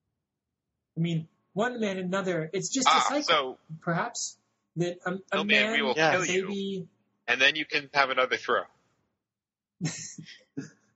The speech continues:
Speaker 3: <laughs>
Speaker 1: Um, but he's,
Speaker 3: A
Speaker 1: here's the
Speaker 3: man,
Speaker 1: thing.
Speaker 3: a baby.
Speaker 1: He's going on about the cycle of life and how children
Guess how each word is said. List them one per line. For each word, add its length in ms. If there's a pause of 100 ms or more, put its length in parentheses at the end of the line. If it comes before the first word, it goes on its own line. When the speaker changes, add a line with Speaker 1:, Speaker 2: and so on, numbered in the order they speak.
(880)
Speaker 3:
<laughs> 440 (1700)
Speaker 1:
Um, 280 (880)
but 80
he's, 220
Speaker 3:
A 80
Speaker 1:
here's 0
the 0
Speaker 3:
man, 400
Speaker 1:
thing. 80
Speaker 3:
a 40
baby. 400
Speaker 1:
He's 80
going 180
on 120
about 280
the 60
cycle 420
of 100
life 280
and 160
how 280 (420)
children 340